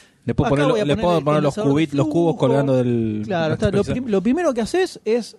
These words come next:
Speaker 2: eh, que quede bien la puertita, ¿no? Le aceitás bien la puertita, lo más, que más te importa
Speaker 1: Sí,
Speaker 2: es
Speaker 1: sí.
Speaker 2: eso. Le das una puerta, y de pronto aparece tu yo del futuro y te dice,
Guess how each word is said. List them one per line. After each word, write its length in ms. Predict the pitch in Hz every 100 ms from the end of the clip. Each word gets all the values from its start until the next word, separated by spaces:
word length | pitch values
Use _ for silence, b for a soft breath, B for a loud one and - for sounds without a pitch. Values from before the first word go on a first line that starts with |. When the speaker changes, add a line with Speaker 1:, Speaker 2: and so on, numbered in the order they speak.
| _
Speaker 2:
eh, 240 | - 156 - _ _ _
que 140 | 202 160
quede 200 | 220 202
bien 160 | 220
la 140 | 214 160
puertita, 460 | 170 147 135 127
¿no? 100 | 190
Le 100 | 240
aceitás 320 | 151 156 156
bien 120 | 202 202
la 80 |
puertita, 200 | 180 220
lo 80 | 226
más, 120 | 202
que 100 | 214
más 120 | 233 277
te 60 |
importa 300 | 262 311 277
Speaker 1:
Sí, 60 | 165
Speaker 2:
es 60 |
Speaker 1:
sí. 60 | 120
Speaker 2:
eso. 120 | 107 - - - _ _
Le 80 | -
das 60 | 202
una 100 | 185
puerta, 240 | 254 269 B B B -
y 80 |
de 80 | 233
pronto 180 | 330 339
aparece 420 | 254 208 226 247
tu 180 | - 208
yo 360 | 185 262 262 285
del 180 | 180 175
futuro 560 | - 196 262 220 214 254 _ _ _ -
y 100 | 165
te 100 | 185
dice, 520 | 196 - 170 160